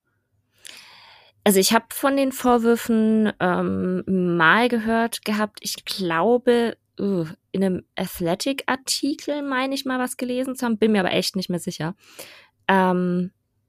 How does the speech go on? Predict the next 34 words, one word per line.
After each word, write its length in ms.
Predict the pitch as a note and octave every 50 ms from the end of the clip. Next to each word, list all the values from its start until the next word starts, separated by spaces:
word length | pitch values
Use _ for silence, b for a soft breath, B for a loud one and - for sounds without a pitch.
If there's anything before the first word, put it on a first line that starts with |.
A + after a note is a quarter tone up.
| _ _ _ _ _ _ _ _ _ _ _ _ _ _ - _ _ -
ich 140 | E3+ -
find's 220 | - G3+ G3 - -
halt 240 | G3 F3+ F3 E3+ -
super 580 | - - - - F#3+ G3 G#3 - G3+ G3 F#3+
schwierig, 760 | - - - - - E3+ F3 F#3 G3+ G3+ G3+ G3 F#3+ - -
weil 140 | - F3+ F3
dazu, 600 | - - F3 E3+ F3 - - - G3 G3 F#3+ G3 b b b b b b b b b b _ _ -
ähm, 240 | F3 E3 E3+ E3
das 180 | - E3 - -
haben 80 | F3+ F#3+
wir 80 | G3
ja 120 | F#3 E3+ E3+
schon 180 | - F3+ -
öfter 260 | - F#3+ - - F#3+
gesagt, 360 | E3 E3 F3 E3+ F3 - - _
ist 200 | - - - -
die 80 | -
N 140 | - - F3
F 120 | F3+ - -
L 160 | - F3+ F3+
so 180 | E3+ E3+ F3+ F3+
ein 100 | E3+ E3
bisschen 380 | - E3+ - - - G#3+ G#3 F#3+
so 140 | - F#3
ein 180 | F3 F3 F3+ E3+
Happy 380 | F3 F3 G#3+ - - - A#3 -
Place 500 | - - A#3 A#3 A#3 B3 C4 B3+ - -
und 160 | G3 F#3+ F#3+
wenn 140 | F#3 F#3 F3+
solche 260 | - G3 F#3 - F3+
Dinge 260 | - F#3+ G3 F#3+ F#3
passieren, 720 | - - F#3+ E3 - - - A3+ G#3+ F#3 F#3+ F#3+ G#3 G#3 b b b b b b b b b b b _ _ _ _ _
dann, 440 | F#3+ F3 E3 D#3+ E3+ E3 E3 E3 - - -
ähm, 500 | E3 E3 D#3+ D#3+ D#3 D#3+ D#3+ D#3+ E3 E3+